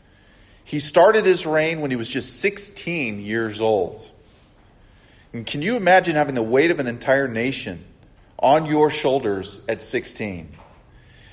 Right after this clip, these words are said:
God's hand was on his life. Now, Israel was split at the time of his, uh, at the time of this record into two territories.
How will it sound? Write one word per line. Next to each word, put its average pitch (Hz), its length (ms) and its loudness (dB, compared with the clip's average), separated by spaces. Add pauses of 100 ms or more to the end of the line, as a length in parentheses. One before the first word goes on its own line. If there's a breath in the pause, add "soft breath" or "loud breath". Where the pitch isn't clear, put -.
(120 soft breath)
God's 175 340 6
hand 139 520 -2
was 107 160 -2
on 131 260 2
his 120 260 -6
life. 107 480 4 (720 soft breath)
Now, 147 180 6
Israel 214 540 4
was 160 220 0
split 202 560 2 (180)
at - 80 -2
the 123 80 -6
time 135 340 0
of 110 120 -6
his, 113 380 -6 (480)
uh, 120 160 4
at 123 100 2
the 120 80 -8
time 143 240 2
of 110 60 -2
this 180 240 0
record 113 340 2
into 110 180 -6
two 190 220 -10
territories. 113 880 -4